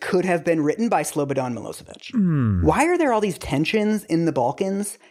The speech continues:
Speaker 1: in the early nineteen nineties? Huntington's actual explanation is that Muslims were having too many babies.
Speaker 2: I mean, I, I thought that I was sort of perhaps misunderstanding the point being made here. But this quote at the end,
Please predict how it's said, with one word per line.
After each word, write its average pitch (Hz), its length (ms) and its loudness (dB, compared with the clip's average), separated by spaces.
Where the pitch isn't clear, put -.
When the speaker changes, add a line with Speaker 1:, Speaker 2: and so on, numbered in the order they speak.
Speaker 1:
in 165 140 4
the 151 80 2
early 151 300 2
nineteen 147 400 0
nineties? 165 360 0
Huntington's 285 800 0
actual 240 500 0
explanation 196 680 0
is 170 140 -2
that 175 140 -2
Muslims 214 600 0
were 208 160 0
having 185 420 -2
too - 240 -4
many 175 260 2
babies. - 800 -4
Speaker 2:
I 139 60 4
mean, 135 180 2
I, 135 220 2
I 135 120 2
thought - 300 -2
that 170 100 2
I 139 80 2
was 127 220 -2
sort 131 200 0
of 107 280 0
perhaps 135 440 0
misunderstanding 110 1200 0
the 113 100 0
point 104 360 0
being 98 280 2
made 104 200 0
here. 95 360 -2
But 131 240 -2
this - 520 0
quote 160 320 2
at 123 60 -2
the 113 200 2
end, 101 320 -4